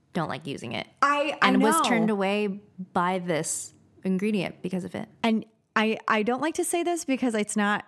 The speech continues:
Speaker 2: a hundred percent correct, but I noticed that they are doing a lot of influencer marketing
Speaker 1: Uh-huh.
Speaker 2: with people that don't know anything about skincare.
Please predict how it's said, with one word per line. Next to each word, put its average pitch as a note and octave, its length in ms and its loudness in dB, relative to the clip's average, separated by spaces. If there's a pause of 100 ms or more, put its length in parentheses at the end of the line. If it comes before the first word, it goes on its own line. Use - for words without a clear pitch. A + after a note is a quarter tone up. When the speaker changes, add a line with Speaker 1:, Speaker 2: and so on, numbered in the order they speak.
Speaker 2:
a G3+ 60 2
hundred F#3+ 240 0
percent G3 340 -2
correct, F3 420 -2
but G3 140 0
I G3 140 0
noticed G3 320 0
that C4 280 -2
they G#3 220 0 (100)
are G3 120 2
doing F#3 340 0
a G3 140 2
lot F3 500 -2
of E3+ 340 0 (140)
influencer A3 680 0
marketing D4+ 640 0
Speaker 1:
Uh-huh. F#3 360 0 (200)
Speaker 2:
with G#3+ 480 -2
people A#3 300 -2
that G#3+ 140 0
don't G#3 100 -2
know G3+ 140 0
anything G3 320 0
about F#3 220 0
skincare. A#3+ 800 -2